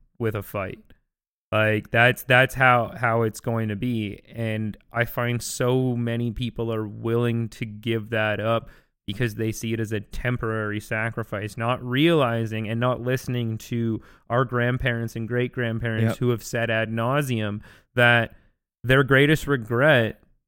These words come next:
Speaker 1: is towing the line more often than not. It was not doing things. It's not the stuff they were doing. They,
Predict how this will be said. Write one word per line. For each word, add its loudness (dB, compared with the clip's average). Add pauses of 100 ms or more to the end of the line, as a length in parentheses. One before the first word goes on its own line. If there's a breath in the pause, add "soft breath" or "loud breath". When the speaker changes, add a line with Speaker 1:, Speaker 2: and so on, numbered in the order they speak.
(200)
Speaker 1:
is 2
towing 2
the -2
line 0
more 2
often 0
than -4
not. 0
It 0
was 2
not 2
doing 2
things. -6
It's -8
not 2
the 0
stuff 2
they 0
were 0
doing. 0
They, -4